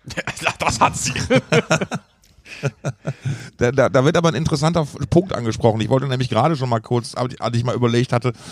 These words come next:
Speaker 2: Motley Crue hatten jetzt vier Jahre Pause, die Ärzte jetzt auch vier, fünf. Ich meine, in der Zeit schaffen Tool nicht mal, äh, äh, eine halbe L-P-Seite und, äh, bei denen spricht auch keiner von einer Reunion, ne? Also,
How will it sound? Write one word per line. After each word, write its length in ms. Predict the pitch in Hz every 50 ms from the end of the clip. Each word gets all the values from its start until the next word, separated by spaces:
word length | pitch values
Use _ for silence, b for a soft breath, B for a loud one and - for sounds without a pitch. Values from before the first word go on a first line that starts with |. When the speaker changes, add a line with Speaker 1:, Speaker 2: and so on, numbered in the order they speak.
| B B B -
Speaker 2:
Motley 340 | 151 - 127 - 143 131
Crue 320 | 120 - - - 156 170 156
hatten 180 | 147 151 - 147
jetzt 200 | 135 127 135 -
vier 180 | - 143 139
Jahre 280 | 135 135 139 143 131 131
Pause, 440 | - - 127 127 135 156 156 147 143
die 120 | 131 135
Ärzte 400 | - 95 107 135 143 - - 147
jetzt 200 | 135 127 - -
auch 240 | - 120 131 147 -
vier, 200 | - - 143 143
fünf. 300 | 135 - 143 143 151 -
Ich 160 | - 135 117 117
meine, 240 | 135 131 143 139
in 100 | - 131
der 120 | 131 120 120
Zeit 280 | - - 131 135 143
schaffen 300 | - - 131 127 131 127
Tool 280 | - - 139 147 151 156
nicht 220 | 156 147 135 -
mal, 280 | 139 143 139 139 135 131 B B B B B B B B _
äh, 60 | 120
äh, 320 | 127 127 123 - - 127 123
eine 140 | 117 123 117
halbe 260 | 120 135 139 127 127
L-P-Seite 680 | - 120 120 - 147 165 156 123 117 110 117 120 135 135
und, 400 | 123 - 127 117 120 117 - -
äh, 380 | - 90 104 - - - - 120
bei 120 | 113 113 110
denen 160 | 117 123 135
spricht 220 | 127 131 131 113 -
auch 160 | 127 147 -
keiner 240 | - 110 104 104 98
von 160 | - 110 104
einer 100 | 98 98
Reunion, 540 | 98 98 95 95 90 90 90 87 82 82 87
ne? 220 | 95 104 117 120
Also, 380 | - 107 104 101 107 104 101 98